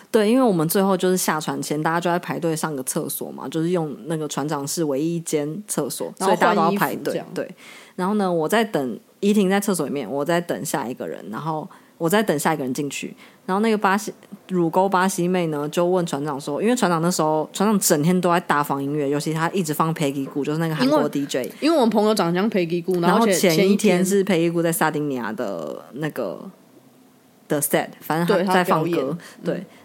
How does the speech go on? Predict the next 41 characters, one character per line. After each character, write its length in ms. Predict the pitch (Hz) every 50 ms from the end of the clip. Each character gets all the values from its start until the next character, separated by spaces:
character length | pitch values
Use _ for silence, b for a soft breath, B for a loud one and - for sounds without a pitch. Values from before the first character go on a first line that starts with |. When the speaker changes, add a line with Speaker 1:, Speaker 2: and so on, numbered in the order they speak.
| B -
Speaker 1:
然 120 | 170 165
后 120 | 190 202
他 100 | 180 196
就 100 | 190 196
一 80 | 196 190
直 60 | 185
狂 260 | 175 - - 147 139
放 220 | 139 - 175 156 147
Peggy 260 | 151 151 147 147 147
Gou 140 | - 156 -
的 60 | -
歌 220 | - - 120 127
那 120 | 135 131 135
天， 160 | - 143 139
然 100 | 139 139
后 80 | 160 202
放 160 | 202 220 190
很 300 | 156 147 139 139 139 139
大 220 | - 170 160 156
声， 280 | 147 - 156 135 139 110 -
就 140 | - - 196
大 140 | 196 202 160
家 40 | 160
都 120 | 160 160
在 60 | 160 165
等 160 | 160 127 131
厕 160 | - - 143
所， 180 | - - - -
然 80 | 127 139
后 80 | 156
那 60 | 180 190
巴 160 | 196 170 170
西 140 | 170 - 175
妹 140 | 175 165
就 40 | 160
这 40 | 165
样 100 | 170 170
凑 220 | 165 - - 165 151
过 120 | 160 165
去 140 | 165 170 170
说 260 | 170 175 165 160 175